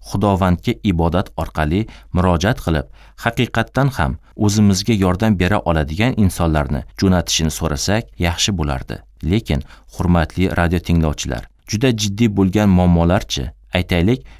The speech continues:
gunoh muammosi bo'lsachi? Muqaddas kitobning Voizlar kitobi yettinchi bobi yigirmanchi oyatida aytadiki, "Dunyoda yaxshilik qiladigan, gunoh qilmaydigan bironta odam yo'q",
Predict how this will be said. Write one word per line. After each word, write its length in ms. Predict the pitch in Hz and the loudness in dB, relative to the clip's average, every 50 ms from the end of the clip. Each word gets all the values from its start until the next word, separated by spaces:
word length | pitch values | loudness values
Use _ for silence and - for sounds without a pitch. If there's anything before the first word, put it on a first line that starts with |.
| - - - | -20 -10 -2
gunoh 260 | - 98 98 107 117 117 - | 0 2 4 4 2 0 0
muammosi 440 | 98 95 92 90 90 85 - - 107 | 2 2 4 4 2 2 0 -4 -4
bo'lsachi? 540 | 104 107 107 - 95 78 - - - - - - - - - | -4 -4 -2 -2 -2 -2 -4 -6 -8 -10 -12 -16 -20 -6 -2
Muqaddas 480 | 104 101 - - 120 117 127 151 147 - | -2 -2 0 0 -2 0 0 -2 -2 -4
kitobning 500 | - - - 117 113 - - 139 131 110 | -6 -4 -2 -2 -2 0 0 0 2 2
Voizlar 460 | 101 107 110 107 101 95 117 135 135 | 2 2 2 2 2 0 0 -2 -4
kitobi 480 | - - - - 87 82 76 87 104 117 - - - - - - | -6 -6 -4 -2 -2 0 0 0 -2 -2 -4 -8 -16 -20 -10 -6
yettinchi 580 | - 104 - - - 107 104 107 - - 143 120 | -4 -4 -4 -2 0 2 2 2 2 0 0 0
bobi 280 | 92 80 73 71 65 - - - - _ _ | 0 0 0 -2 -4 -8 -10 -16 -20 _ _
yigirmanchi 600 | - 95 95 98 101 98 101 98 95 92 - - | -2 0 0 2 2 2 4 4 4 2 0 0
oyatida 480 | - - 90 92 87 80 - - 92 92 - | -2 0 0 0 0 -2 -2 -4 -4 -4 -2
aytadiki, 640 | - 87 82 80 78 80 113 117 - - 76 65 - - - | -2 -4 -2 -2 -2 -2 -4 -4 -2 -2 -4 -4 -4 -4 0
"Dunyoda 480 | - 104 107 110 110 110 101 101 127 139 | 2 4 4 6 4 4 2 2 2 0
yaxshilik 600 | 135 107 110 104 101 - - - 104 139 - - | 0 0 0 -2 -2 -2 -2 -2 -2 -2 -2 -4
qiladigan, 460 | - 101 92 78 73 71 76 71 65 65 - - - | -2 -2 -2 -2 -2 -2 -4 -4 -4 -6 -8 -6 -4
gunoh 260 | - 92 101 120 135 - - | -2 0 0 0 -2 -2 -2
qilmaydigan 640 | - 107 101 92 87 82 78 71 71 71 67 60 - - - - | 0 2 2 2 2 2 0 -2 -4 -4 -6 -6 -8 -12 -10 -8
bironta 520 | - 78 - 85 92 101 120 131 131 127 101 | -6 -2 0 2 2 2 2 2 2 0 -2
odam 420 | - - - 78 76 80 80 80 | 0 0 -2 0 0 0 0 0
yo'q", 360 | 73 78 73 - 87 76 - | -2 -2 -2 0 -2 -2 -2